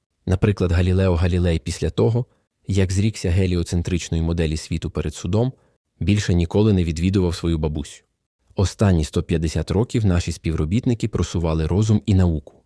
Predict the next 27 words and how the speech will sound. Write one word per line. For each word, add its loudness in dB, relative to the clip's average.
Хтось -4
їх -8
слухав, -4
хтось -6
ні. -6
З'явилися 0
диктатори. -4
Результат, -2
добре 2
відомий, 2
мільйони 4
домашніх 2
тварин 0
залишилися 0
без 2
господарів. -2
Завершив 0
історичний 0
огляд 0
космічний 0
мандрівник. 0
Він 6
насупив 2
брови 2
і 0
урочисто 0
заявив: 0